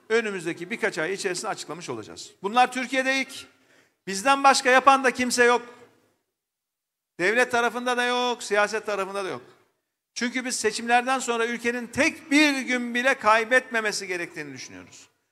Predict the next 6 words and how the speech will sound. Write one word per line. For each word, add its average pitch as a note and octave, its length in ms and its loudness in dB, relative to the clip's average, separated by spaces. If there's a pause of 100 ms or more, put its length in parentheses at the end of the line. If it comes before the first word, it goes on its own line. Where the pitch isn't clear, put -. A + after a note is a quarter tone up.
(340)
Onun A3+ 220 -2
için D4 240 -2
seçimlerden A#3+ 680 0
sonra A3 300 -4
kurulacak G#3+ 460 -6
hükümetin A3 480 -8